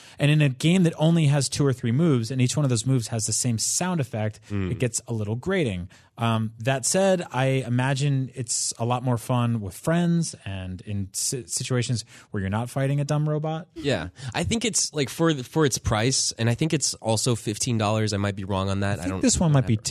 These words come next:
Speaker 2: remember.
Speaker 1: ten.
Speaker 2: Ten?
Speaker 1: Yeah.
Speaker 2: Okay. If it's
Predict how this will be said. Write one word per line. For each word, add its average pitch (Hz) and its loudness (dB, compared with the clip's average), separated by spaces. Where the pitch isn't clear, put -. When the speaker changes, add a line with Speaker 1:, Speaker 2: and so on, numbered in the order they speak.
Speaker 2:
remember. 95 -2
Speaker 1:
ten. - -
Speaker 2:
Ten? 135 0
Speaker 1:
Yeah. 104 2
Speaker 2:
Okay. 110 2
If 120 -2
it's - 0